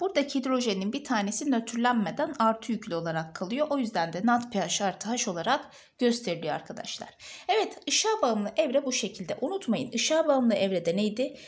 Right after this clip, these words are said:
nat P H ve A T P üretiliyordu. Ee, devirsel olmayan fotofosforilasyondan nat P H ve A T P üretiliyor. Fotosistem ikiden ayrılan elektron, fotosistem birin, bakın hatta buraya yazdım.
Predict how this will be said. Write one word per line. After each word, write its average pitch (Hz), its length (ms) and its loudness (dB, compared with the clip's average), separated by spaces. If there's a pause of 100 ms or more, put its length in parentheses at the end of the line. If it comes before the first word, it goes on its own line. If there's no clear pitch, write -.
(120)
nat 240 300 4
P 269 60 6
H 254 260 4
ve - 60 6
A 180 180 2
T 180 200 -2
P - 100 -6
üretiliyordu. 277 720 0 (1400)
Ee, 214 300 6
devirsel 233 420 6
olmayan 226 360 6
fotofosforilasyondan 180 1300 -4
nat 233 360 0
P 233 120 2
H 262 380 -2
ve - 100 0
A 196 160 2
T 202 180 -4
P 277 120 -10
üretiliyor. 269 580 -2 (920)
Fotosistem 294 760 2
ikiden 285 500 2
ayrılan 226 400 2
elektron, 196 500 0
fotosistem 226 840 2
birin, 180 240 -2
bakın 196 200 -2
hatta 202 360 0
buraya 196 160 0
yazdım. 185 440 0